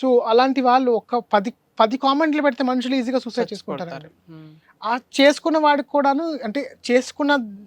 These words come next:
Speaker 1: చేసుకున్న మనిషి కూడాను
Speaker 2: మ్మ్.
Speaker 1: ఇప్పటికి కూడా వాళ్ళకి రికగ్నిషన్ లేదు.
Speaker 2: అవును.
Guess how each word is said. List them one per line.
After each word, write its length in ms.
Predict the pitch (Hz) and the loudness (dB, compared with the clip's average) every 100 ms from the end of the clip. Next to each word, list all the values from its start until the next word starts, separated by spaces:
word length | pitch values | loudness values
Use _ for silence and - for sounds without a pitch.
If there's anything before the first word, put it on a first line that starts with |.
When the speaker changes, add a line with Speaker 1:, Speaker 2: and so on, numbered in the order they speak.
| _ _ _ - | _ _ _ 0
Speaker 1:
చేసుకున్న 720 | 254 254 294 285 294 294 277 254 - - _ _ _ - | 0 0 -2 -2 0 -2 -4 -8 -18 -20 _ _ _ -4
మనిషి 340 | 208 240 254 | 2 2 2
కూడాను 640 | 320 269 233 175 190 349 339 _ _ 196 | 2 2 2 0 -6 -8 -12 _ _ -20
Speaker 2:
మ్మ్. 180 | 185 185 | -14 -8
Speaker 1:
ఇప్పటికి 400 | - - 302 - | 2 2 2 -2
కూడా 160 | 320 | -2
వాళ్ళకి 260 | 311 277 240 | 2 0 0
రికగ్నిషన్ 500 | 214 302 311 277 247 | -2 -2 -2 -2 -2
లేదు. 240 | 175 151 - _ 185 | -4 -10 -20 _ -16
Speaker 2:
అవును. 300 | 175 156 | -16 -16